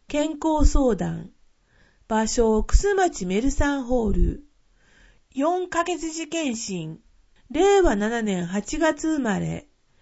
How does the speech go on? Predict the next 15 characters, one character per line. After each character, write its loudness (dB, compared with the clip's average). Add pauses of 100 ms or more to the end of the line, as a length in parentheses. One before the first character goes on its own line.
(360)
十 2
二 2
月 0
十 -2
九 -4
日 -4
金 -6
曜 -2
日。 -2 (880)
七 0
ヶ -4
月 0
児 -4
健 -2
診、 -8